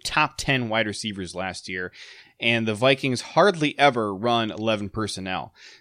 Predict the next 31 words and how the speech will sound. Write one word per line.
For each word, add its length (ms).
Um, 300
it's 300
just 240
not 580
something 320
you 160
n-, 300
really 200
need 180
to 60
worry 360
about. 280
I 80
think 300
that 220
Adam 280
Thielen 380
and 80
Justin 340
Jefferson 440
are 100
gonna 200
get 220
the 80
job 360
done, 320
no 320
problem. 720
Uh, 500
to 100
me, 400